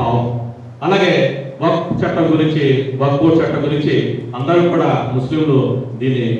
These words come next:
బాయ్కాట్ చేయడం జరిగింది. అయితే అందరూ బాయ్కాట్ చేస్తే మీ నోటీసులకు రావడం కుదరదనేసి మేము వచ్చి, మరి ఈ కార్యక్రమం ఇలా ఉంది మేడం, మరి వక్ఫ్ బోర్డు చట్టం సవరణలు మరి చేస్తే ముస్లింలకు చాలా అన్యాయం జరుగుతుంది, వక్ఫ్ బోర్డు వలన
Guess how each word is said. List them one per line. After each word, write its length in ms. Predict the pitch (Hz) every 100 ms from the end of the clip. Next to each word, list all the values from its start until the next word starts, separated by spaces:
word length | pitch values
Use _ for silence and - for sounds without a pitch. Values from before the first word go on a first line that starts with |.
| - -
బాయ్కాట్ 460 | 127 135 143 135 131
చేయడం 220 | 113 110 113
జరిగింది. 360 | 113 110 95 - - -
అయితే 160 | - - 135
అందరూ 200 | 165 180 165
బాయ్కాట్ 340 | 156 151 - -
చేస్తే 220 | - 139 - - - 120 135
మీ 100 | 139 135 120 117 120
నోటీసులకు 380 | 143 165 165 135
రావడం 260 | 135 131 131
కుదరదనేసి 540 | - 135 135 135 - - - - - 113
మేము 160 | 131 131
వచ్చి, 180 | 131 165 160
మరి 120 | 139 120
ఈ 80 | 123
కార్యక్రమం 360 | 123 - 147 139
ఇలా 100 | 120
ఉంది 140 | 123 135
మేడం, 240 | 131 147 147 120 -
మరి 120 | 123 120
వక్ఫ్ 200 | 123 131
బోర్డు 180 | 170 170
చట్టం 240 | 170 156 135
సవరణలు 420 | 127 135 139 143 123 120
మరి 240 | 120 127
చేస్తే 260 | 135 135 139 - - - 135
ముస్లింలకు 520 | 143 190 190 180 165 - - - 156
చాలా 180 | 165 165
అన్యాయం 280 | 147 185 185 170
జరుగుతుంది, 420 | 160 160 175 - - - - 151
వక్ఫ్ 200 | 151 190
బోర్డు 180 | 196 185
వలన 200 | 170 165